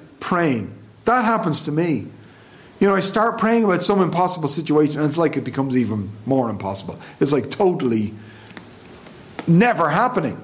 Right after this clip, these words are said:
you know? It's like, "Lord, it's even worse." We need to recognize that, that happens. God allows that to happen sometimes. And of course, God is not the author of sin, but God allows things sometimes to get worse. Why?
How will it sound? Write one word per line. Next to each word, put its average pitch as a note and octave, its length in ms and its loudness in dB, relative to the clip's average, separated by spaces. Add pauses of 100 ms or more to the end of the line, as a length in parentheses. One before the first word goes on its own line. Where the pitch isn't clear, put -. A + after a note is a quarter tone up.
(140)
you B2+ 100 -2
know? C3 260 2
It's E3+ 140 2
like, F3 140 2 (280)
"Lord, G3 480 0 (240)
it's G3+ 160 2
even B2 220 0
worse." A3+ 420 0 (760)
We G#3 140 6
need D4 180 4
to C4 80 4
recognize A3+ 500 2
that, - 300 -12
that A#3 240 0
happens. A#3+ 920 0 (320)
God C4 220 4
allows B3+ 560 2
that E3 180 0
to E3 60 0
happen D3 320 0
sometimes. C3+ 600 0 (300)
And G#3+ 100 4
of G3+ 60 2
course, B3+ 240 2
God C4+ 240 2
is G3+ 100 4
not G#3 200 0
the G3+ 100 6
author G#3+ 380 4
of D3+ 80 -2
sin, C4 400 2 (260)
but G#3+ 160 2
God B3+ 240 4
allows A#3+ 640 2
things - 500 0
sometimes G#3+ 420 2
to F#3 40 0
get F#3 220 0
worse. A3 280 2
Why? G#3 400 2